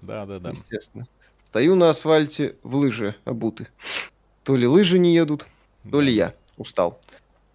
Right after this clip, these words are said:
Speaker 2: Юрий Бацюра, спасибо. Кстати, вот ключ от донатной помойки, когда будете стримить?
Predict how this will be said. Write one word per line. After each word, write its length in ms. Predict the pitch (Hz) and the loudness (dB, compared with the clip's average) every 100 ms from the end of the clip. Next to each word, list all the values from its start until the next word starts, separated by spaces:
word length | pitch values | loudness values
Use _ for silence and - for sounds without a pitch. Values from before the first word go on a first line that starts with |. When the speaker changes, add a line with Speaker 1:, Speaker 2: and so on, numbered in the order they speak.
| _ _ | _ _
Speaker 2:
Юрий 300 | 127 156 143 | 2 4 4
Бацюра, 480 | 131 127 - 196 220 | 4 2 2 4 4
спасибо. 480 | - 196 214 190 196 | 2 -2 0 0 0
Кстати, 480 | - - 185 202 185 | 0 6 6 6 2
вот 220 | 151 135 | 0 0
ключ 280 | 151 196 196 | -2 0 0
от 140 | 139 | 2
донатной 420 | 135 160 156 139 | 4 6 4 0
помойки, 520 | - 127 190 220 185 185 | 0 4 6 4 2 -2
когда 420 | - 123 120 180 | 0 2 6 6
будете 520 | 135 156 147 139 151 | 6 0 0 -2 -2
стримить? 680 | 139 - 139 113 107 - | -4 -2 0 0 -4 -18